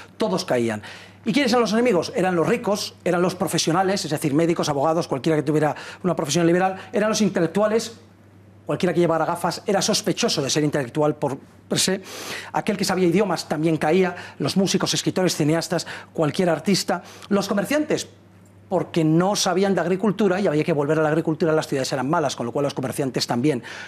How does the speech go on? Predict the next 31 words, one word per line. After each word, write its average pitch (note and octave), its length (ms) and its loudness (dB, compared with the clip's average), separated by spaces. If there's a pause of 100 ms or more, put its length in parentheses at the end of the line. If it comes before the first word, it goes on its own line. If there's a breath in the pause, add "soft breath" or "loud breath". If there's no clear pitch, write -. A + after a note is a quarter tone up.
(120)
Los F3 160 0
empleados F3+ 280 2
del F3+ 100 2
anterior D#3+ 340 2
gobierno, F3+ 360 2
ya C#3+ 140 0
sea F3 160 0
de C#3 100 0
toda F3 280 -2
la F3 60 2
administración, F3 640 0
sea D#3 120 0
del D3 140 2
ejército, E3 400 -2
sea D#3+ 120 2
de D3+ 60 2
la C#3+ 120 2
policía. E3+ 440 2 (640 loud breath)
Las F#3 240 2
minorías G3+ 400 4
étnicas, F#3+ 380 2
porque D#3+ 240 -2
los D#3 100 2
jemeres F#3 300 0
eran F#3+ 100 2
profundamente F3+ 560 0
racistas, E3 420 0
como D#3 120 0
hemos D3 120 -2
dicho E3+ 220 0
antes, F#3+ 320 0